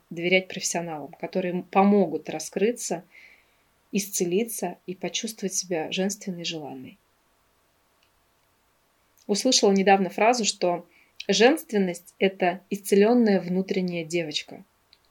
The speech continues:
Мне так понравилось, на мой взгляд, это максимально отражает суть. А когда внутренняя девочка наполнена любовью, мы умеем радоваться и доверять жизни. Да, после работы с собой,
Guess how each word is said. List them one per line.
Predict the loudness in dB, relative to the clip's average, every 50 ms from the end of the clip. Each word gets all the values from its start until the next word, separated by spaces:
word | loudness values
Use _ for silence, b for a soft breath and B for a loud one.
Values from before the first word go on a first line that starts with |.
| _
Мне | 4 6 8
так | 8 6 6
понравилось, | 4 2 4 6 6 6 6 6 6 4 4 2
на | 2
мой | 2 2 2
взгляд, | 0 0 2 4 4 4 4 0 B B B B B B B B B B B B B B -2
это | -2 0 0 0 -2 0 2
максимально | 2 2 4 4 2 2 4 4 4 2 2 0 0 -4
отражает | -4 -4 -4 -4 -4 -4 -4 -6 -8 -8 -10
суть. | -12 -12 -12 -14 -16 -18 -20 _ _ _ _ _ _ _ _ _ _ _ _ _ _ _ _ _
А | -8 -4
когда | 0 2 4 6 6 4
внутренняя | 4 4 4 2 2 2 0 0 -2 -2
девочка | 0 0 0 0 0 -4 -8 -6
наполнена | -6 -6 0 4 6 6 6 6 2 -2
любовью, | -4 -4 -6 -6 -4 -2 0 0 2 2 2 2 2 0 0 -6 -12 _ _ _ _ _ _ _ _ 2
мы | 4 4
умеем | 6 6 6 4 4 2
радоваться | 2 0 0 2 2 0 -2 -2 -4 -8
и | -8
доверять | -6 -6 -4 -4 -4 -4 -4
жизни. | -8 -8 -8 -10 -10 -12 -12 -14 _ _ _ _ _ _ _ _ _ _ _ _ _ _ _ _ _ _ _ _ _ _ _ _ _ _ _ _ 0
Да, | 4 4 4 4 2 -2 -10 _ B B B B B B B B B B B B B
после | 4 4 4 6 4
работы | 4 4 4 2 2 2 0
с | 0
собой, | 2 2 2 2 2 2 2 0 0